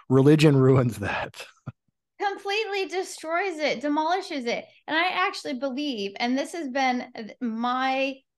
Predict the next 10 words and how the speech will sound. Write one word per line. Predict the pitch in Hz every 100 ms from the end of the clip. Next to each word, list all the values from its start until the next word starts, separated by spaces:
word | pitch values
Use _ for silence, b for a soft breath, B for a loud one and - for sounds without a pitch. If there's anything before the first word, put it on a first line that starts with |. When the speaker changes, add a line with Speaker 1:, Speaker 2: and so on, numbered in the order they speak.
| 226 202
Speaker 2:
goal | 240 247 233 175 226 320 _ _ _ _ _ _ -
in | 240 240
life, | 214 185 - _ _ _ _ _ _ _ _ -
'cause | 202 -
I | 226
believe | 233 269 247
I | 233
will | 233 233
never | 202 190 247
die, | 214 190 226